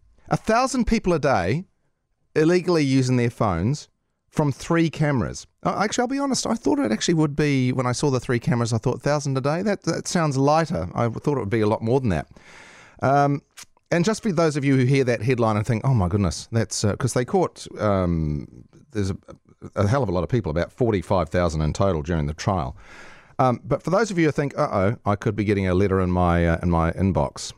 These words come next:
or my letterbox with a fine," don't worry, it's not leading to any enfor-, enforcement action or warning letters.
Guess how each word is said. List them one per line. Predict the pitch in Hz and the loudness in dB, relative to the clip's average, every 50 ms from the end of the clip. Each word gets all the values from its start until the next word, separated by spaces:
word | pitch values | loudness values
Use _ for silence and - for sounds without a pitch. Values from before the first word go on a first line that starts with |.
| _ 113 _ _ | _ -20 _ _
or | _ 87 87 85 82 80 - | _ 0 2 2 2 0 -2
my | - 87 87 | 0 0 2
letterbox | 85 87 107 101 85 73 78 76 67 - - - | 2 2 2 0 0 -2 -4 -4 -4 -8 -8 -2
with | 98 95 80 | -2 -2 -2
a | 73 | -2
fine," | - - 123 117 92 82 82 | -2 -2 0 0 0 0 0
don't | 82 123 135 | 0 -2 0
worry, | 131 120 101 101 101 | 2 2 2 2 0
it's | 104 - | 0 0
not | 131 127 117 | -2 -2 0
leading | 117 131 120 117 113 | 0 0 0 0 0
to | 104 110 113 | 0 0 -2
any | 104 98 95 | 0 0 -2
enfor-, | 92 - - - - | -2 -4 -6 -6 -4
enforcement | - 101 98 - 110 113 104 - 107 90 78 | -4 -4 -2 0 -2 -2 -2 0 -2 -2 -2
action | 76 73 - - - 82 92 | -2 -4 -4 -4 -2 0 2
or | 92 85 | 2 2
warning | 87 92 104 101 92 87 82 | 2 2 2 2 2 0 0
letters. | 76 67 - 85 90 - - | -2 -2 0 0 -2 -2 -4